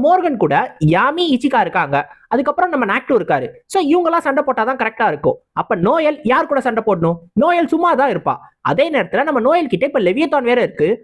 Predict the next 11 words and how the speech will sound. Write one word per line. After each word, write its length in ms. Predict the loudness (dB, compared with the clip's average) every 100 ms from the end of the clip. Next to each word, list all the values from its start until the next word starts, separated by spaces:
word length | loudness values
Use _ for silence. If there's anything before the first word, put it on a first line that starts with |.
| _ -2
அவளால 380 | 2 2 2 0
ஒரு 80 | 0 -2
புது 160 | -2 0
ஃபார்ம் 260 | 2 2 2
வேற 80 | 2 2
எடுக்க 180 | 0 0
முடியுது, 300 | 2 2 -2 -6 _ -2
ரொம்ப 160 | 0 0
அல்டிமேட்டான 560 | 0 0 -2 0 0 0
ஒரு 80 | -2 -2
ஃபார்ம். 240 | -4